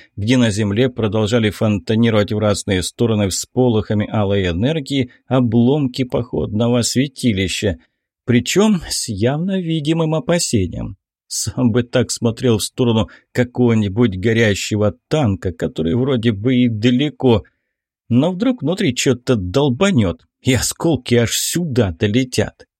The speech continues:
А умею я многое, как и положено той, что рассчитывала однажды стать достойной благословения Риама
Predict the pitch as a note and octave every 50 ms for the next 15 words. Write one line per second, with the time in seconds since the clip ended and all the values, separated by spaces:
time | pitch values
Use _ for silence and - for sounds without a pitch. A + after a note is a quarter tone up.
0 | _ _ _ _ _ _ _ _ _ _ _ _ _ _ _ _ _ _ _ _
1 | _ _ _ _ _ _ _ _ _ _ _ _ _ _ _ - D3 D3+ D#3+ F3
2 | F3 F#3+ A3 A3+ G#3+ G3+ G3 F#3 F3+ G3 G3 F#3+ F#3+ G3+ A3 G#3 D#3+ C3 A2+ G#2+
3 | G#2 G#2 G#2 G#2 G#2 - - C3 B2+ B2+ C#3 B2 - C#3 C3+ C3+ C3+ B2 G#2+ B2
4 | A2+ A#2 A#2 A2 - _ - C3 D3+ E3+ E3+ - - - A#2 A2 A2 G#2+ - -
5 | - C#3 C3+ B2+ - A#2 A#2 A2+ A2+ A2 - - - A#2 A2+ A2 A2+ - C3 A#2+
6 | - - - A#2+ A2+ G#2 G2 F#2 G#2+ A2+ G#2+ - - - C3 C3 B2+ A#2 A2 A2
7 | G#2 G2+ A2 A2 G#2 A2+ G#2+ - - A#2 A#2 A2+ A#2 A#2+ B2 A2+ A2 G#2+ G#2+ G2+
8 | F#2 G2+ A2+ C#3+ F3 D#3+ A#2 G2+ -